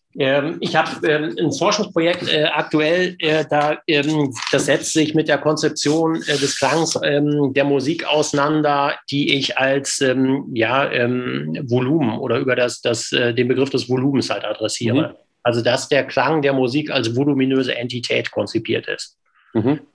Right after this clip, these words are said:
Speaker 1: In Musikkulturen scheint mir das eine Rolle zu spielen, aber auch, äh, in Klangkulturen außerhalb des Musikalischen, also etwa in politischen Kulturen.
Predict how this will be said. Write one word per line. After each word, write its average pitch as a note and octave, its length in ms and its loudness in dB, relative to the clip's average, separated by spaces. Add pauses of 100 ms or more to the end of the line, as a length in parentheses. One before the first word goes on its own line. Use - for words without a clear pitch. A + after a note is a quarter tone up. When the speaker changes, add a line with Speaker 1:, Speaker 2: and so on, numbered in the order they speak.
(580)
Speaker 1:
In D#3 200 -2
Musikkulturen F3 600 2
scheint E3+ 200 -2
mir E3+ 60 2
das D#3 180 0
eine D3 80 2
Rolle D#3 180 2
zu D#3 140 -4
spielen, D3+ 320 0
aber C3 420 0
auch, C3+ 400 0
äh, C3+ 320 0
in B2+ 140 -4
Klangkulturen C#3 560 0
außerhalb A#2 420 0
des - 160 -6
Musikalischen, G#2 840 -4
also A#2+ 140 0
etwa B2+ 300 0
in A#2+ 100 0
politischen A#2+ 460 0
Kulturen. C3 500 -6